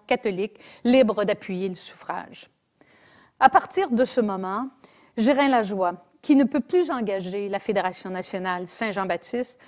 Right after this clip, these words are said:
se retire de la coprésidence du Comité provincial du suffrage féminin. Elle doit donc se résigner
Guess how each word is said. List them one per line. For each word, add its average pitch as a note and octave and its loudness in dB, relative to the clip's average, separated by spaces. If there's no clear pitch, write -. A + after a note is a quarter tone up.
se - -4
retire C4 0
de G#3 -2
la G3+ -2
coprésidence F#3 -2
du F#3 -6
Comité G#3 -6
provincial F#3 -4
du E3+ -10
suffrage G3 -4
féminin. E3 -12
Elle A#3 2
doit B3+ 8
donc D4 2
se - -2
résigner G#3+ -2